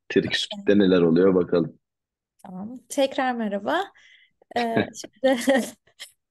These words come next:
Speaker 2: <laughs> Zeynep abla bugün rahatsızdı. Onun yerine
Speaker 1: <laughs>
Speaker 2: Trisent iki çalışmasından bahsedeceğim. Ee, çalışma ileri triküspit kaçağı için transkateter triküspit kapak replasmanı,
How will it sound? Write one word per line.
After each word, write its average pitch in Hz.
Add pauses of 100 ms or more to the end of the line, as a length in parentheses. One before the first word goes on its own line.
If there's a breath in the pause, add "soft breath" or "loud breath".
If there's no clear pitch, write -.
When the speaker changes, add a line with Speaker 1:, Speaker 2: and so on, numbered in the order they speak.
Speaker 2:
<laughs> -
Zeynep 226
abla 190
bugün 190
rahatsızdı. 196
Onun 233
yerine 208
Speaker 1:
<laughs> -
Speaker 2:
Trisent - (640)
iki 240
çalışmasından 190
bahsedeceğim. 247 (100)
Ee, 240
çalışma 277
ileri 262
triküspit -
kaçağı 208
için 240
transkateter 254
triküspit 233
kapak 254
replasmanı, 185